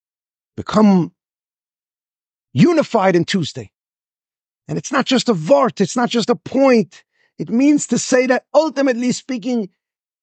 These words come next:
externally, God wanted separate revelations every day. But internally, what did he really want? What is the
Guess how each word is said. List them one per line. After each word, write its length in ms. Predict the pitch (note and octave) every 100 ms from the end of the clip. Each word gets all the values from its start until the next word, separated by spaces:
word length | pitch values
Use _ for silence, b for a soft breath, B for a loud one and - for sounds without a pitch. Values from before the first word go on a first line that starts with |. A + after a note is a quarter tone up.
| -
externally, 920 | - - - D4+ E4 E4+ D4 C#4 A3
God 340 | A3 C#4+ C4+
wanted 440 | B3 C#4+ A3 C#4
separate 560 | - - - D#4 D4+ B3+
revelations 640 | B3+ C4 B3+ C#4+ - A3
every 240 | C4 C4 B3
day. 280 | A3+ F#3 - _ _ -
But 200 | F3+ C4
internally, 840 | D#4+ C#4 - F#4 F#4 D4 A#3+ -
what 200 | - C#4+
did 80 | F4+
he 100 | D4+
really 300 | E4 D4+ D4
want? 380 | C4 B3+ E3+ -
What 240 | F3+ C4+
is 140 | D#4
the 100 | C4+